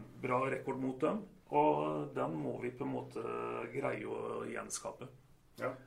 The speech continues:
Speaker 2: Det jeg, eh, er helt sikker på, det er at det å reise til Åråsen, eh, i siste og kampen og måtte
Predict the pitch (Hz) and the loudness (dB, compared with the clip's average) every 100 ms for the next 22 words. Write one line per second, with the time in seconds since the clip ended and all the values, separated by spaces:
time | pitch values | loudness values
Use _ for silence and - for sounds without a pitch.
0 | - - - 117 120 113 117 113 113 113 | -20 -20 0 4 8 8 8 6 4 4
1 | 117 117 117 117 - - - 117 113 123 | 2 0 -4 -6 -10 -14 -2 0 2 0
2 | - 117 - 101 98 151 143 - 120 98 | 0 0 0 -6 0 0 0 -2 0 0
3 | 98 107 110 107 104 120 117 - 98 110 | 0 -2 -4 -2 0 2 2 -2 -8 -6
4 | 110 104 98 95 110 110 - - 113 110 | -2 -2 -2 -4 -8 -10 -12 -12 -10 -8
5 | 113 123 123 107 107 - 104 104 107 - | -8 -8 -8 -6 -6 -6 -6 -4 -4 -6
6 | - 101 95 - 113 104 - 110 | -8 -10 -8 -8 -8 -10 -8 -8